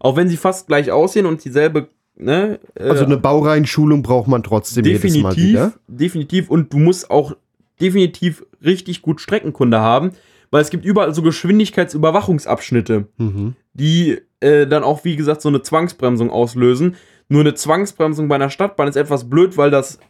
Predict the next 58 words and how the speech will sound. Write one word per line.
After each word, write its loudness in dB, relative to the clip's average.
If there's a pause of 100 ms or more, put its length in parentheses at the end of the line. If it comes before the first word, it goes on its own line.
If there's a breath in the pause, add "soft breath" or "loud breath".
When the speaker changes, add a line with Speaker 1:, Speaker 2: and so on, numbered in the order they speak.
(120)
Speaker 1:
der 2
Hebel, 4
um 0
die -2
auszulösen, 0
die -4
Zwangsbremsung -2
ist -2
in -2
den 0
meisten 0
Fällen 0
verplombt. -2 (220)
Speaker 2:
Ja. 0 (260)
Speaker 1:
So. 0 (420)
Also -2
wenn 2
du 0
dann 0
einmal 2
eine -4
Zwangsbremsung -2
hattest, -4
dann 0
musst 0
du 2
das -4
auch 2
überall 0
eintragen 0
in -2
so 0
einer 0
Karte. 0 (380 soft breath)
Und 0
das 0
sollte 2
eigentlich -2
tunlichst 0
vermieden 0
werden, 2
bei 2
einer 0
Stadtbahn -2
eine 0
Zwangsbremsung -2
zu -20
kriegen. -2
Eben 2
auch, 0
weil 2
die -4
dann 0
so 0
stark 0
die -2
Bremsen 0
packt, -4